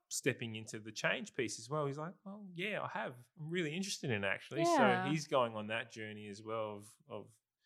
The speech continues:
Speaker 1: 'cause he's doing the training element where he can see an outcome, but now he's thinking, "Actually, there's this really good piece of actually just getting people on, on a journey," which is
Speaker 2: Yeah.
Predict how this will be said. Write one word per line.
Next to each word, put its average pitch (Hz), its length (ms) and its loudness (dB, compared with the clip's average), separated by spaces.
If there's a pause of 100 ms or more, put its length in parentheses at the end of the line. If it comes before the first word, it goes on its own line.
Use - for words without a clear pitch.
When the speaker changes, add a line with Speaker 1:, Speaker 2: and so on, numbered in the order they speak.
(340)
Speaker 1:
'cause 107 100 -12
he's 110 140 -10
doing 110 220 -4
the 95 60 -8
training 123 420 -2
element 101 360 -8
where 107 160 -2
he 117 160 -4
can 117 160 -6
see 120 480 4
an 110 120 -2
outcome, 104 640 0
but 113 140 -10
now 123 160 -2
he's 110 160 -2
thinking, 107 320 -16
"Actually, 110 460 -10
there's 143 320 -8
this - 480 -6 (140)
really 113 300 0
good 107 240 -8
piece 110 280 -2
of 104 200 -10
actually - 320 -8
just - 220 -16
getting 107 200 -2
people 101 300 -8
on, 101 180 -12
on 107 140 -8
a 101 60 -8
journey," 113 420 -6
which 104 200 -16
is 117 200 -14
Speaker 2:
Yeah. 226 520 -2